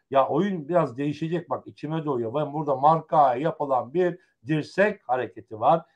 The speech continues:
Gavi'nin yaptığı hareket. Hakeme hiçbir şey yapmadım diyor. Ancak Gavi'nin burada yapmış olduğu harekette bakayım. O net bir sarı kart. Hakem vermedi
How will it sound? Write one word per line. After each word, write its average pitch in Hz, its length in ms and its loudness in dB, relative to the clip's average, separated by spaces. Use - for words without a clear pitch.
Gavi'nin 151 540 4
yaptığı 117 440 -4
hareket. 151 600 -2
Hakeme 170 600 4
hiçbir 156 240 -6
şey 107 200 -12
yapmadım 185 640 0
diyor. 196 320 4
Ancak 143 420 -4
Gavi'nin 143 420 0
burada 143 240 -2
yapmış 143 440 -4
olduğu 120 300 -6
harekette 135 720 -4
bakayım. 139 440 -6
O 107 480 -2
net 196 280 2
bir 196 80 -4
sarı 185 360 2
kart. 170 340 2
Hakem 175 480 0
vermedi 147 680 0